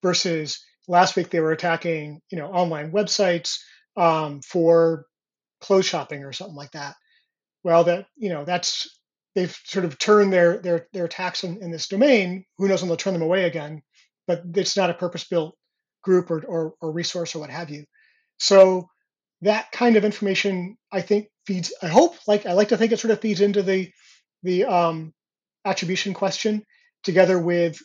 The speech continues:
uh, coordinations between, between the different groups and the different targeting, um, larger geopolitical events, as well as sort of the, the day-to-day, right? Together with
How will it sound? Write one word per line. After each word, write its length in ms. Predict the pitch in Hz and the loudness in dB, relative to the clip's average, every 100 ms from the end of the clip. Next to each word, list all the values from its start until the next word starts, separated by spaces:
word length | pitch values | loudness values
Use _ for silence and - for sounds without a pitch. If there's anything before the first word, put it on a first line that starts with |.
| - | -12
uh, 200 | 180 151 - | -10 -10 -8
coordinations 960 | - 196 180 185 - 185 175 165 - _ _ _ - | 2 2 4 0 2 0 -2 -6 -10 _ _ _ -12
between, 680 | 175 - 190 175 165 165 160 _ _ | -10 -6 -4 -2 -2 -4 -10 _ _
between 300 | 185 165 226 | -10 2 4
the 60 | 208 | 6
different 240 | 208 190 | 6 4
groups 220 | 185 190 | 0 0
and 60 | 180 | -6
the 40 | |
different 220 | 165 180 - | -6 -6 -2
targeting, 480 | 180 180 175 175 _ _ _ _ _ - | -2 -2 -4 -6 _ _ _ _ _ -6
um, 400 | 170 160 156 185 - | 0 2 0 -6 -6
larger 280 | 175 190 190 | 4 6 6
geopolitical 520 | 185 202 202 196 208 | 4 4 4 0 0
events, 480 | 175 190 190 - - - | 2 0 0 -4 -6 -8
as 180 | 175 165 | -12 -4
well 280 | 180 180 233 | -2 -2 -2
as 600 | 170 165 160 151 - - _ _ | -2 -2 -4 -8 -10 -14 _ _
sort 240 | - 185 175 | -2 0 0
of 40 | |
the, 200 | 180 170 147 | -4 -8 -6
the 140 | 175 | -4
day-to-day, 720 | 180 170 165 170 160 143 147 _ | -2 0 0 0 0 -6 -18 _
right? 260 | 175 151 165 _ _ _ _ _ - _ - - | -12 -10 -12 _ _ _ _ _ -20 _ -12 -10
Together 360 | - 185 214 196 | 0 6 8 6
with 420 | 185 180 175 - | 6 2 0 -6